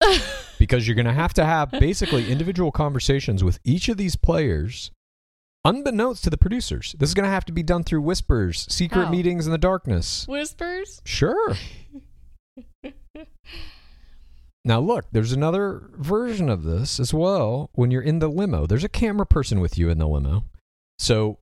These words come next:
Speaker 2: what you're doing is being seen by the control booth. You will be under scrutiny here, but you can start it there, and you can maybe even conscript the other four people in the limo with you to kind of help you do this, to be like, "Look, here's the plan.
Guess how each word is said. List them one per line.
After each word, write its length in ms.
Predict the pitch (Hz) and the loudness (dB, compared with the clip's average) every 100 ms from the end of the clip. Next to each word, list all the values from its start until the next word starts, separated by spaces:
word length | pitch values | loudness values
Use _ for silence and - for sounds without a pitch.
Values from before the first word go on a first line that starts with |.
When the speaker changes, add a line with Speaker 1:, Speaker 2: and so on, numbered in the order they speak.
| - | -14
Speaker 2:
what 400 | 120 120 160 170 | -2 2 2 0
you're 200 | 175 160 | -2 -2
doing 540 | 110 113 151 151 135 | -2 0 2 2 -2
is 260 | 127 156 151 | 0 -2 0
being 380 | 131 151 139 123 | 0 2 0 -2
seen 380 | - 147 143 | 0 0 2
by 100 | 135 | 0
the 80 | 117 | 0
control 460 | - 107 - 127 117 | 0 0 2 2 2
booth. 440 | 78 73 - - - _ _ - - | 0 0 -2 -4 -20 _ _ -18 0
You 140 | 98 | 2
will 200 | 107 143 | 4 2
be 420 | 127 123 110 104 - _ - | 2 2 0 -2 -10 _ 0
under 220 | 120 107 | 0 2
scrutiny 480 | 92 - 170 139 92 | -2 0 0 2 0
here, 260 | 82 80 92 - - - | 2 2 0 -4 -14 0
but 100 | 123 | 2
you 120 | 147 | 2
can 140 | 151 135 | 0 -2
start 420 | - 196 240 247 | -4 0 0 -2
it 100 | - | -6
there, 540 | 131 143 120 67 90 - | -2 0 0 -2 -4 0
and 100 | 127 | 0
you 60 | 131 | 2
can 220 | 156 147 | 0 0
maybe 280 | 175 214 208 - | -2 -2 -4 -4
even 520 | 156 139 135 135 143 - _ _ - - | -2 0 -2 -2 -6 -8 _ _ -4 2
conscript 960 | 151 131 - - - 220 - - - - | 2 2 -4 -4 0 -2 -2 -4 -6 -4
the 120 | 135 | -2
other 200 | 151 175 | 0 2
four 180 | - 170 | 0 0
people 300 | - 165 160 | 0 2 2
in 40 | |
the 100 | 139 | 2
limo 280 | 135 185 190 | 0 0 -2
with 240 | 98 90 104 | 0 0 0
you 100 | 95 | 2
to 120 | - | 0
kind 320 | - 190 196 | 2 0 2
of 120 | 170 | 0
help 300 | - 196 - | 0 0 0
you 140 | 151 127 | 0 0
do 200 | 156 165 | 0 -2
this, 220 | - - | -4 -4
to 80 | - | 0
be 80 | 107 | 2
like, 120 | 92 | 2
"Look, 180 | 113 92 | 0 0
here's 160 | 127 139 | 0 0
the 80 | |
plan. 340 | - 120 98 | 0 2 2